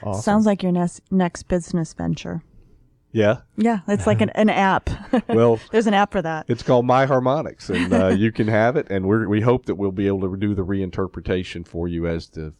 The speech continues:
Speaker 3: as you've equipped yourself for the science.
Speaker 1: Real quickly, tell people where they can go again to the website.
Speaker 3: W W W dot harmonics diagnostics dot com.
Speaker 1: And that's with a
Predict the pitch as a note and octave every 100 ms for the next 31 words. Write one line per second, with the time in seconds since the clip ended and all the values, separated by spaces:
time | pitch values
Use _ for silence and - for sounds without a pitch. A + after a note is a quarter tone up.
0 | - E2+ E2 F2+ D#2+ _ - _ _ -
1 | - - C#3+ - F2 D2 - C2+ - D2
2 | - - C#2 - C#3 C#3+ C#3+ - G#2+ B2
3 | A#2 A#2+ A2 A2+ G#2+ G#2 F#2+ G2+ G2 G2+
4 | G2+ G2 F#2+ G2+ - A2+ A#2+ _ _ _
5 | _ _ _ _ - A2 A2+ G#2+ G#2 G2+
6 | G2+ E2+ D#2+ - G#2+ G#2 G#2 A#2 B2 -
7 | - E2+ F2+ F#2 E2+ F2 F#2+ G2+ - G2
8 | - - - E2 - - D2+ - - A2
9 | G2+ F#2+ - - - G#2+ F#2+ D#2+